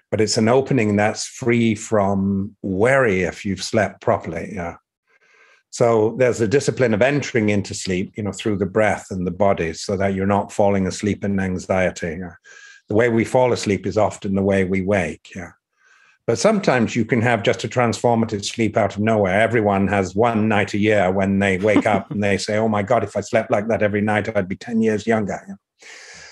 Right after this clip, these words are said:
So this is the piece. It's about the discipline of waking, you know, to think that, um, if you go straight to your to-do list,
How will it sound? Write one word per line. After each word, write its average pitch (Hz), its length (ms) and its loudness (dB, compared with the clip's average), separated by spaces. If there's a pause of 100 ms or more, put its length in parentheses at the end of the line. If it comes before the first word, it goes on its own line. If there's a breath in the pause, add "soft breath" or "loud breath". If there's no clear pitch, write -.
(220 loud breath)
So 135 120 0
this 151 220 0
is 156 140 0
the 123 80 -2
piece. 113 340 -2
It's 98 160 -2
about 113 300 0
the 110 80 -2
discipline 104 580 -2
of 95 220 -4
waking, 110 540 0
you 98 80 -6
know, 95 120 -6
to 101 140 -14
think 107 320 -2
that, 98 300 -4 (120)
um, 92 300 -4 (880 loud breath)
if 120 180 -6
you 123 60 2
go 190 220 4
straight 170 380 0
to - 140 -2
your 117 100 2
to-do 131 340 2
list, 90 500 -2